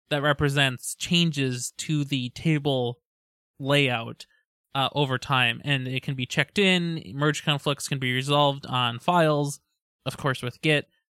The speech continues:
So it, it allows you to be, uh, m-, safer and more, um,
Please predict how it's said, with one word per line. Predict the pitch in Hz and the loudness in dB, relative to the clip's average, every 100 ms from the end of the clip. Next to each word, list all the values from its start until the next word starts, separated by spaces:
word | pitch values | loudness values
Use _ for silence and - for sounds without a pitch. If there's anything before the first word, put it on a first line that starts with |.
| _ _ | _ _
So | - 139 | -2 0
it, | 131 - | 0 -2
it | 143 | -2
allows | 135 131 135 139 131 | 0 2 4 4 2
you | 131 | -4
to | - 127 | -4 -4
be, | 127 123 | -4 -4
uh, | 123 120 123 - | -6 -8 -10 -10
m-, | 151 - - | -10 -10 -14
safer | - - 208 175 - 139 127 123 | -10 -2 2 2 2 2 2 2
and | 143 143 | 0 0
more, | 143 156 151 143 139 135 | 0 2 4 4 4 2
um, | 127 120 117 117 | 2 2 0 -4